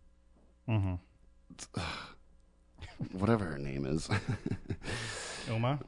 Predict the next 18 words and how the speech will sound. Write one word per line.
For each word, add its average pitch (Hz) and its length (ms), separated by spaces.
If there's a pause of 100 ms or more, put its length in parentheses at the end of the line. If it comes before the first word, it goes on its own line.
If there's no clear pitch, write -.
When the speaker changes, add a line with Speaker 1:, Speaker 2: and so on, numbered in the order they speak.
(180)
Speaker 2:
She 127 280
looks 127 280
like 101 160
she's 101 200
not 90 280
of 87 220
the 87 60
time, 82 340
you 107 160
know, 85 180
like, 78 280
it's 101 160
just, - 300
it's, - 140
it's - 140
very 117 220
hard 104 300
to 87 280